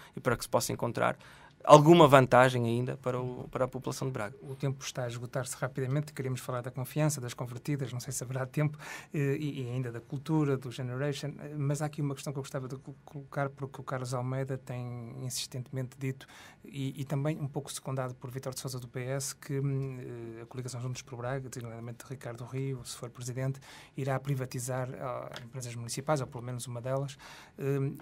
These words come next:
Speaker 2: e, eh, Ricardo Rio já disse aqui, precisamente na, na, numa entrevista na Rádio Universitária, garantiu que, hum, no próximo mandato, se for eleito presidente, eh, não privatizará nenhuma empresa municipal, nem parcialmente.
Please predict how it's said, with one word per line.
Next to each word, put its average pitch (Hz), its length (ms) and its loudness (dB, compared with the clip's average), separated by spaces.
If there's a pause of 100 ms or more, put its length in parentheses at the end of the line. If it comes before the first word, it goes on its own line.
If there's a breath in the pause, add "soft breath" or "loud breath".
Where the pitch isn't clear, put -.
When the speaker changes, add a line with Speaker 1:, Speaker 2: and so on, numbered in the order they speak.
Speaker 2:
e, 147 480 0
eh, - 40 -4
Ricardo 139 300 -4
Rio 143 220 -2
já 139 120 0
disse 135 200 0
aqui, 143 180 -4
precisamente 127 580 -4
na, 120 180 -10 (180)
na, 127 280 -12
numa 120 180 -10
entrevista 127 340 -8
na 123 160 -4
Rádio - 0 -
Universitária, 131 680 -6 (440 loud breath)
garantiu 135 560 0
que, 151 400 2
hum, 139 800 -4 (420 loud breath)
no 135 80 -6
próximo 131 560 -4
mandato, 117 380 -6
se - 60 -4
for 123 140 -6
eleito 117 260 -10
presidente, 135 640 -4 (100)
eh, 139 320 -2
não 135 340 -2
privatizará 135 640 -4
nenhuma 151 400 4
empresa 135 300 0
municipal, 139 560 -2
nem 160 280 6
parcialmente. 151 920 -6